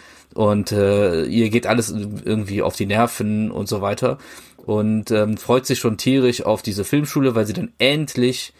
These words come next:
Gleichgesinnte irgendwo kennenlernen wird. Und, ähm, ja, eigentlich sollte sie dann, ähm, äh, passiert das dann so, dass, äh, während sie praktisch dann zur Schule gebracht wird, also zu dieser Filmschule gebracht wird,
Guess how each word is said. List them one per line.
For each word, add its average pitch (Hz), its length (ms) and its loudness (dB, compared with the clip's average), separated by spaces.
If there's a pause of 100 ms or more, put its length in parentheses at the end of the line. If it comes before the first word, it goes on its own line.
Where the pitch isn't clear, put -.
(160)
Gleichgesinnte 110 720 0
irgendwo 104 420 -2
kennenlernen 104 800 -2
wird. 113 340 -2 (540)
Und, 117 600 2
ähm, 113 920 2
ja, 117 500 2
eigentlich 127 500 0
sollte 123 260 2
sie 120 120 2
dann, 117 380 2
ähm, 107 360 -4 (380)
äh, 120 480 -8
passiert 127 340 0
das 123 120 -4
dann 110 160 2
so, 117 240 2
dass, 117 240 0
äh, 104 160 0
während 127 360 2
sie 120 120 0
praktisch 120 420 -4
dann 110 260 0 (320)
zur 131 300 2
Schule 135 340 2
gebracht 107 480 0
wird, 110 180 0
also 101 140 0
zu - 160 -6
dieser 104 220 0
Filmschule 107 380 -4
gebracht 101 360 -4
wird, 123 220 0